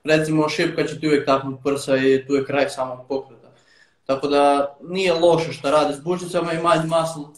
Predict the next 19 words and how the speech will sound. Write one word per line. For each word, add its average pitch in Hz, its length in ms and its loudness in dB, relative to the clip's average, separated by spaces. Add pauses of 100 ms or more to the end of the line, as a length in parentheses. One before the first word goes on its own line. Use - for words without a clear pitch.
(240)
ovo 143 180 -4
što 151 120 -8
je 143 60 -2
Sven 147 240 -4
rekao, 147 240 -4
sigurno 139 420 -6
će 135 220 -10
puno 147 260 -2 (100)
brže 156 260 0
ostvarit 156 480 4
bučicama, 170 580 -2 (460)
jer 151 160 0
ono, 143 300 2
ako 139 160 -6
bude 147 200 2
guro 147 320 0
lijeva 143 520 2
desna, 160 680 -2 (420)
šipkom 160 580 -2